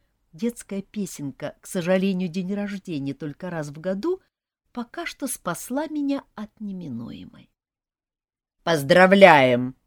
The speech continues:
хмуро заметила сгорбленная старуха Матвеевна в застиранном халате сорокалетней давности, с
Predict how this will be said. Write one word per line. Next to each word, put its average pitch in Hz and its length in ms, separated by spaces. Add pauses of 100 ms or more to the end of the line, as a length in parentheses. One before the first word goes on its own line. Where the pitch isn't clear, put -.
(400)
хмуро 156 460
заметила 135 680
сгорбленная 131 720
старуха 127 480
Матвеевна 262 680 (280)
в 127 60
застиранном 185 600
халате 151 540
сорокалетней 135 720
давности, 269 680
с - 240